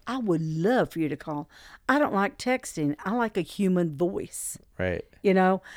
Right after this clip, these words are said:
Speaker 1: But I know that has a lot to do. And again, I'm not using it as a cop-out, with my age. Because I wasn't raised in the, in, in the social media world. That's not what I did. Um, but I think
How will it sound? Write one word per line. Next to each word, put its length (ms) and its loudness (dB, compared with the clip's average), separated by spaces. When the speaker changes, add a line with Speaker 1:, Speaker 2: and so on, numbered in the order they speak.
Speaker 1:
But 120 6
I 60 6
know 180 6
that 200 4
has 200 0
a 60 2
lot 300 6
to 80 -8
do. 360 4
And 120 2
again, 640 4
I'm 140 2
not 120 0
using 280 -2
it 40 -2
as 80 -6
a 20 -14
cop-out, 380 -2
with 140 2
my 240 6
age. 480 0
Because 280 2
I 140 6
wasn't 480 2
raised 800 4
in 140 4
the, 200 2
in, 220 0
in 220 2
the 260 0
social 420 0
media 380 0
world. 400 -10
That's 220 2
not 120 -2
what 160 2
I 100 2
did. 420 -6
Um, 380 6
but 160 8
I 140 4
think 480 0